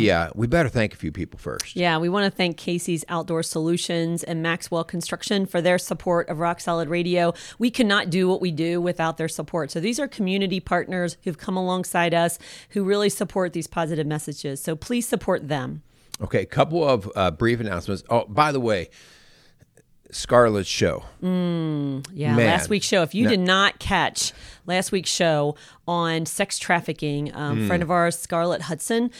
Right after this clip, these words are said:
Speaker 1: who has a ministry called Women of Alabaster.
Speaker 2: Yes.
Speaker 1: An amazing, amazing episode. Please check it out from last week.
Speaker 2: You've, you've gotta hear that as a parent and
Speaker 1: Mm.
Speaker 2: just as a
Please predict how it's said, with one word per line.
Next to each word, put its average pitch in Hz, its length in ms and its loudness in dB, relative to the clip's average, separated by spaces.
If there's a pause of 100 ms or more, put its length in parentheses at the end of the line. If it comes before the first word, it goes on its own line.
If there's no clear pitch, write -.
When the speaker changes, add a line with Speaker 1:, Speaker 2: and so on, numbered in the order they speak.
(200)
Speaker 1:
who 170 320 0
has 165 300 -2
a 170 60 -2
ministry 165 360 -2
called 151 240 -4
Women 165 220 0
of 135 80 -4
Alabaster. 151 760 -4
Speaker 2:
Yes. 95 360 4
Speaker 1:
An 175 120 0
amazing, 202 640 2 (240)
amazing 185 600 0 (140)
episode. 156 480 -2
Please 202 380 -2 (140)
check - 240 -4
it 165 80 -2
out 151 320 -2
from 156 140 -6
last 147 280 -4
week. 139 140 -4
Speaker 2:
You've, 160 180 6
you've 143 240 6
gotta 147 300 4
hear 131 300 4
that 113 260 4
as 101 160 0
a 90 80 -2
parent 104 680 -2
and 98 280 -2
Speaker 1:
Mm. - 20 -2
Speaker 2:
just 101 220 0
as 104 260 -2
a 90 120 0